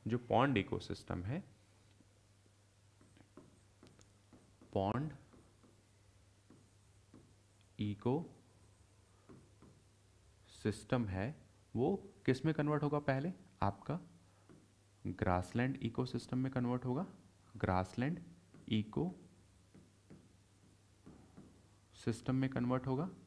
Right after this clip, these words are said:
ठीक? अब ये ग्रासलैंड इकोसिस्टम जो है, वो कुछ टाइम बाद किस में कन्वर्ट हो जाएगा? फॉरेस्ट इकोसिस्टम में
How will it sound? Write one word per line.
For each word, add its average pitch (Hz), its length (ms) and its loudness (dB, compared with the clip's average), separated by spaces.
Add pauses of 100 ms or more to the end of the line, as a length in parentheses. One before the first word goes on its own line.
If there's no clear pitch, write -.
(320)
ठीक? - 260 6 (760)
अब 156 160 10
ये 190 180 6
ग्रासलैंड 113 580 8
इकोसिस्टम 110 720 2
जो 92 120 0
है, 98 260 2
वो 147 180 2
कुछ 147 300 -2
टाइम 143 240 4
बाद - 240 2
किस - 220 -2
में 127 120 0
कन्वर्ट 117 280 2
हो 117 60 0
जाएगा? 113 400 2 (760)
फॉरेस्ट 101 580 4 (1600)
इकोसिस्टम - 3500 -4
में 117 380 4